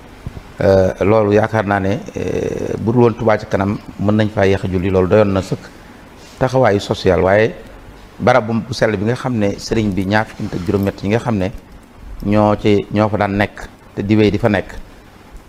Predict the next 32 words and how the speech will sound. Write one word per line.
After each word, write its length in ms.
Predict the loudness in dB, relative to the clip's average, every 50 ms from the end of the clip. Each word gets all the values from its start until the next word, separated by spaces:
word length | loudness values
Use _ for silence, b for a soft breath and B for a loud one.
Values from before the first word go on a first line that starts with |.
| -8 -2
Mu 140 | 0 2 2
wax 120 | 2 2 0
ne 80 | -2 -2
taxawaay 340 | -2 -2 0 2 2 2 2
bu 100 | 0 0
njëkk 240 | 0 0 0 -2 -4
bi 120 | -2 0
ñooñu 280 | 2 2 2 4 4 2
lañu 160 | 2 0 0 0
amoon 180 | 0 0 2
yéeney 380 | 4 4 4 4 2 2 0 -2 -6 -14 -20 -20 -20 -20 -18 -16 -16 -16 -18 -20 -20 -20 -20 -12
féete 280 | -2 2 2 2 4 4 4
leen 220 | 4 4 2 2
ci 220 | 0 0 0 0 0 -4 -12 -18 -20 -20 -20 -20
seeni, 520 | -18 -8 -2 2 4 4 4 4 2 0 0 -4 -10 -20 -20 -20 -16 -14 -14 -14 -14 -16 -20 -20 -8 -4
li 280 | -2 0 2 2 2 2 2
jëm 180 | 2 0 0
ci 80 | -2 -6
seen, 380 | -2 0 0 2 2 0 -2 -4 -6 -12 -16 -18 -20 -20 -20 -20 -20 -20 -18 -18 -18 -16 -10 -6
li 360 | -2 0 2 4 4 4 4 4
yéwénal 260 | 4 4 2 2 0
seen 200 | -2 -2 -2 -2 -2 -2
dund. 240 | -4 -4 -4 -6 -8 -12 -16 -20 -20 -20 -18 -14 -12 -10 -10 -10 -12 -14 -14 -6 -2
Loolu 320 | 0 2 2 4 2 2
nag 140 | 0 -2 -2 -4 -8 -20 -20 -14
doyoon 380 | -6 0 4 4 6 6 4 2
na 60 | 0 -2
sëkk, 300 | -2 -2 -2 -2 0 2
waaye 240 | 2 2 4 4 2
mu 140 | 2 4 4
mel 200 | 4 4 2 2
ni 120 | 0 -2